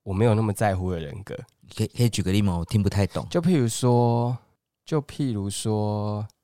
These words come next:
Speaker 1: 好，反正就是譬如说，啊，我今天这次考试，
Speaker 2: 嗯。
Speaker 1: 我生物很好，前几次生物都考得很不错，
Speaker 2: 嗯。
Speaker 1: 可是有一次就被我同学超过了，
Speaker 2: 嗯。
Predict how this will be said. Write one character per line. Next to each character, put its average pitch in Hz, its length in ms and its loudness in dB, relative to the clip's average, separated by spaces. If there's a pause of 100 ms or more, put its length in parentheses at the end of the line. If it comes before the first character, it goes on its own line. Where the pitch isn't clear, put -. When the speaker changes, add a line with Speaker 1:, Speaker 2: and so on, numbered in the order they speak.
(140)
Speaker 1:
好， 101 220 0
反 95 220 -6
正 135 180 -2
就 135 120 0
是 131 120 -4
譬 127 200 -2
如 98 80 -2
说， 98 400 -4
啊， 90 180 -4
我 87 160 -6
今 120 180 -4
天 117 240 -6
这 143 120 -2
次 151 100 0
考 - 220 -6
试， - 280 -2 (120)
Speaker 2:
嗯。 95 260 -4 (320)
Speaker 1:
我 101 100 -10
生 127 240 2
物 135 60 4
很 95 200 0
好， 101 280 -6 (140)
前 113 240 2
几 107 160 -4
次 113 80 -4
生 110 240 0
物 110 60 0
都 104 140 0
考 92 180 -2
得 82 80 -4
很 82 100 -8
不 80 140 -10
错， - 300 -2 (160)
Speaker 2:
嗯。 90 220 -4 (120)
Speaker 1:
可 101 100 -4
是 139 320 0 (420)
有 90 200 -2
一 95 100 -4
次 120 360 0 (160)
就 123 140 -4
被 123 140 2
我 95 80 0
同 90 160 -8
学 92 100 -6
超 85 260 -6
过 87 260 -6
了， - 180 -12
Speaker 2:
嗯。 95 320 0